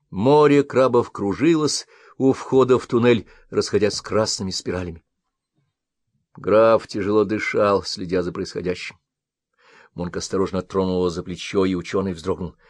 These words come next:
«Нам нужно уходить, пока крабы не вернулись в джунгли».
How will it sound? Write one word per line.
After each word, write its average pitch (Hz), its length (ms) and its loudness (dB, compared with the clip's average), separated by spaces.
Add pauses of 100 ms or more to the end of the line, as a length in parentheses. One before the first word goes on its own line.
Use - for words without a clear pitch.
(260)
«Нам 117 300 0
нужно 131 280 4
уходить, 131 480 0 (580)
пока 110 400 0
крабы 107 400 2
не 110 160 -2
вернулись 104 440 0
в 82 40 -10
джунгли». 87 400 -4